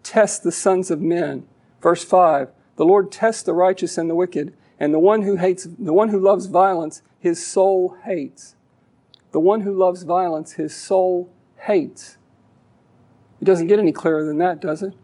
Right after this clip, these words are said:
That's some strong language.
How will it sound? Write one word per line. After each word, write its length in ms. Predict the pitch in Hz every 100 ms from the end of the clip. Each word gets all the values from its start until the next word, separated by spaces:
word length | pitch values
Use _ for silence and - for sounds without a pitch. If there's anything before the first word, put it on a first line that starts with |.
| _ _ _ _ _ _ _ _ _ _
That's 180 | - 196
some 140 | 175 151
strong 500 | - - 190 180 175
language. 600 | 190 185 156 135 -